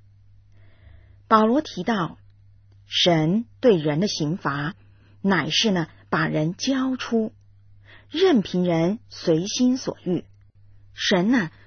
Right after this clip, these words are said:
不再拦阻人犯罪。那我们可以想象，人的结局会何等的可悲。英国文学家，也是神学家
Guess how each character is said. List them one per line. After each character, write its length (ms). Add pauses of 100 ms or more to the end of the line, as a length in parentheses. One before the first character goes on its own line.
不 160
再 340
拦 380
阻 220
人 240
犯 240
罪。 280 (1040)
那 120
我 100
们 100
可 140
以 60
想 220
象， 280 (380)
人 200
的 100
结 280
局 380
会 180
何 420
等 160
的 80
可 280
悲。 320 (1500)
英 240
国 140
文 200
学 200
家， 380
也 180
是 160
神 260
学 160
家 460